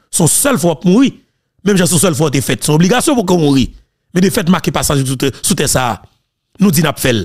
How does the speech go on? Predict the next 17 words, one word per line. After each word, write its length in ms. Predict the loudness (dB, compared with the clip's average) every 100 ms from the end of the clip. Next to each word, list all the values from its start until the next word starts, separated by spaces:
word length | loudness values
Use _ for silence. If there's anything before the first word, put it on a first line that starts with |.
| -4
Tande 180 | -2 2
byen. 240 | 2 0 -4 _ _ -20 _ _ _ _ _ _ _ _ _ _ _ _ _ _ _ _ _ _ _ -8
Ankò 180 | -2 0
yon 120 | 0
fwa, 160 | 0 0
m 60 | 0
ap 120 | 0
kontinye. 500 | -2 2 4 4 2 -4 _ _ _ _ _ _ _ _ _ _ -2
Di 160 | 0
nou 100 | 2
menm 180 | 2 2
bagay 280 | 2 0 0
la. 120 | -2 -6 _ _ _ _ _ _ _ _ -4
Rann 240 | 0 2 2
mwen 160 | 0
sèvis 300 | 0 0 0 0
la. 140 | -2